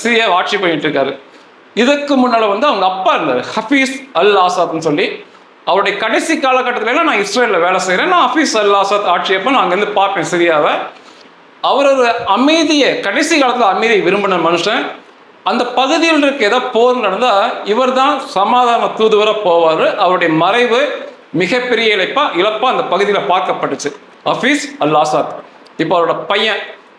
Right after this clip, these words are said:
இவங்க ரெண்டு பேரும் சேர்ந்து ஐம்பது வருஷமா சிரியாவை ஆட்சி பண்ணிட்டு இருக்கிறாங்க. சிறுபான்மை மக்களை ஒடுக்குனதே இல்லை.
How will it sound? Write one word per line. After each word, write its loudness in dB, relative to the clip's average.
இவங்க 2
ரெண்டு 4
பேரும் 4
சேர்ந்து 0
ஐம்பது 2
வருஷமா -2
சிரியாவை 2
ஆட்சி 0
பண்ணிட்டு 0
இருக்கிறாங்க. -2
சிறுபான்மை 0
மக்களை 0
ஒடுக்குனதே 0
இல்லை. -2